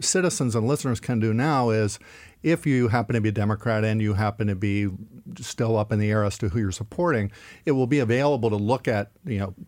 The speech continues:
you can compare and contrast maybe your top two or three candidates and see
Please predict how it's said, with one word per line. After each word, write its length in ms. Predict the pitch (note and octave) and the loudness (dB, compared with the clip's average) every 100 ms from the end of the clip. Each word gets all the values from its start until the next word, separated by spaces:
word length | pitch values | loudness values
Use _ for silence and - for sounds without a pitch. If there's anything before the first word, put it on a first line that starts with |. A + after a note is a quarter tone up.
| - | -4
you 120 | B2+ | -2
can 160 | A2+ A#2+ | -2 -2
compare 380 | A#2 G#2 B2+ | -2 0 0
and 80 | A#2 | 0
contrast 580 | A2 G#2 - A2 G#2+ - | -2 -4 0 0 0 -2
maybe 280 | A#2+ G2 G2 | -2 -2 -2
your 120 | F#2+ | -2
top 360 | - G#2 G2 - | -2 -2 -2 -4
two 180 | A2+ | -2
or 100 | G2 | -2
three 280 | F#2 A2 F#2+ | -2 -2 -4
candidates 640 | - A#2 G#2+ F#2+ F2+ F2 A2 | -2 -2 -2 -2 -4 -6 -6
and 160 | F2+ | -4
see 420 | - D3+ D#3 F2+ | -2 -2 -2 -4